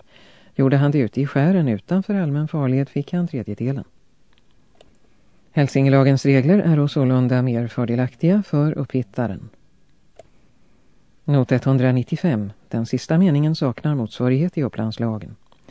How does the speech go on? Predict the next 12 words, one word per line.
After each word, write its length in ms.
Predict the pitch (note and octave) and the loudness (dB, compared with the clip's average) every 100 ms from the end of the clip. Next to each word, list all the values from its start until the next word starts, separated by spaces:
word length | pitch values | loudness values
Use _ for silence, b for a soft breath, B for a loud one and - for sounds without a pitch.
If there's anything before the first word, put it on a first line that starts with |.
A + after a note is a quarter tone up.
| b b b | b b b
Flock 240 | D#3 C3+ | -2 0
trettiosju 500 | - C3+ D#3+ D3 E3 | 0 0 0 0 -2
Principium 640 | - A#2 - A#2 - D#3 D3 | -2 -4 -4 -4 -4 -2 -2
motsvarar 640 | G#2+ - C#3 C#3+ D#3+ D#3 | -4 -2 0 2 2 0
med 160 | B2+ A#2 | -2 -2
de 160 | C3 | -2
ändringar 440 | D3 B2 C#3 D3 D3 | -2 -2 0 -2 -2
som 180 | A#2+ | -4
omnämnts 520 | C#3 C#3+ C3+ E3+ - D3+ | -2 0 -2 -4 -6 -10
Upplandslagen 760 | - B2 A#2+ C3+ C3 C3 C3 | -6 -4 -2 0 0 0 -2
M 360 | - B2 B2 B2+ | -4 -4 -4 -6
femtiofyra 760 | - G#2 - A#2 D#3+ D3 F3+ | -8 -8 -8 -4 0 0 0